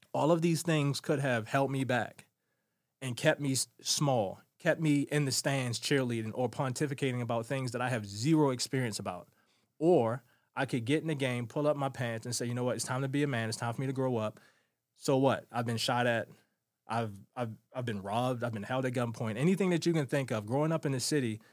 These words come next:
was not a, is not for the weak-hearted. Growing up in Baltimore City was not for the weak-hearted. But I'm not going to allow my past or my upbringing to keep me or dictate where my, where I'm going.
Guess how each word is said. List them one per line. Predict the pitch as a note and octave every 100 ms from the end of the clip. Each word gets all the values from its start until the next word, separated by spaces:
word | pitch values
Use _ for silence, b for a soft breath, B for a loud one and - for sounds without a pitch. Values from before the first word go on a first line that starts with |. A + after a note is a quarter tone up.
| b b
was | B2 A#2+
not | C3 C#3+
a, | C3+ A#2
is | A#2
not | C#3 C#3+ -
for | - C3+
the |
weak-hearted. | A#2 C3 - A#2 G2 - -
Growing | - B2+
up | C#3+
in | D3+
Baltimore | C#3 C#3+ C#3
City | C#3 D#3
was | A#2+
not | C3 -
for | B2+
the |
weak-hearted. | A#2+ A#2 C3 A#2
But | A2 A2+
I'm | A#2+
not | C#3 C#3 b b b b _ _ _
going | C#3+ C#3
to | C3+
allow | A#2 B2 C#3 C#3
my | B2+ A2+ G#2+ G2+ _ _ -
past | D#3 C#3 G#2 A2 -
or | B2
my | A2+ -
upbringing | D3 A#2+ A#2+ A2+ G#2+ G#2+
to | A2+
keep | - F3+ D3+
me | C3
or | A#2 A2
dictate | G2+ D3 C#3+ C3
where | A#2+ A#2
my, | -
where | A#2+
I'm | G#2+
going. | G#2 G#2+ D2+